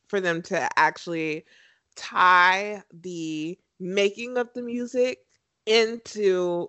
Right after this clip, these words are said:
the reaction afterwards and how people, like, fed off of it, and even, like, the artists who were involved sharing on their Snapchats or Instagram stories or whatever.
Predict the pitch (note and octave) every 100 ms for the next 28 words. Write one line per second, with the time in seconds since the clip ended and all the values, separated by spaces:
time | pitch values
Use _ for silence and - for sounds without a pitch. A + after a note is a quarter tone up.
0 | _ E3+ F#3+ F3 E3+ D3+ F3 - G#3+ F#3+
1 | E3 E3 - A3 A3 A3+ A#3+ B3+ _ _
2 | _ _ _ _ _ - G3+ A#3 F#3 A3+
3 | G#3 F#3+ F3+ D#3+ - _ E3+ D#3 E3 E3
4 | F#3 F#3 G3 G3 D3 G3 G3+ G3+ F#3+ F#3+
5 | F#3+ F#3+ F3+ E3+ - - - F#3 F3+ F3+
6 | E3+ G3+ - F#3 F#3 F3 E3 D3+ D#3 F3
7 | - - F3+ F3 E3 D3+ D3+ D3 C#3+ E3
8 | - A#3+ A#3 - F#3+ D3+ B2+ - D#3 D3+
9 | C3+ - - G#3+ - F#3 F#3+ E3 E3+ E3+
10 | D#3 D#3 D#3 D#3 D3+ D3 C#3+ C#3 C#3 C3+
11 | C#3+ C#3 C3+ C3+